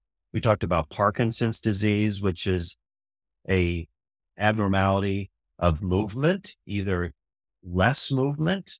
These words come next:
which is a negative symptom, or excessive movement, like tremor.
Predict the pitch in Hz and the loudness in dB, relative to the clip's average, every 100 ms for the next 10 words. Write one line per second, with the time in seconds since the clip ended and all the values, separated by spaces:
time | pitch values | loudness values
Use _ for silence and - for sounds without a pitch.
0 | _ _ - 104 101 95 101 101 101 101 | _ _ -16 -10 -6 -2 0 2 0 -2
1 | - 107 110 110 87 80 - 107 101 - | -2 -4 -2 -2 -2 0 0 2 2 2
2 | 113 110 110 110 - _ - 127 127 87 | -2 0 -2 -2 -8 _ -14 -12 -8 -4
3 | 82 - 101 98 120 | -4 -4 -2 0 0